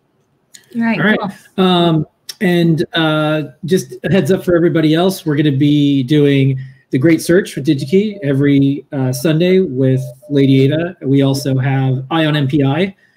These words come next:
Speaker 2: um, which is coming up, and that's part of our, uh, partnership and more with DigiKey.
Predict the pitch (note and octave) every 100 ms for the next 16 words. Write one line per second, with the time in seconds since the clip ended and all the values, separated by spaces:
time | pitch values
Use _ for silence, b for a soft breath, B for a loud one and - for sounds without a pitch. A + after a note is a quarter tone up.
0 | B B C#3 C#3 C3 C3 C3+ - C#3+ C#3
1 | D3+ - C3 C3+ C3+ - C3+ C3+ C3+ C3
2 | B2+ C3+ - B2 - E3+ E3 - D3 D3
3 | C3+ C3+ C3 C3+ C3 D3+ F3 F3+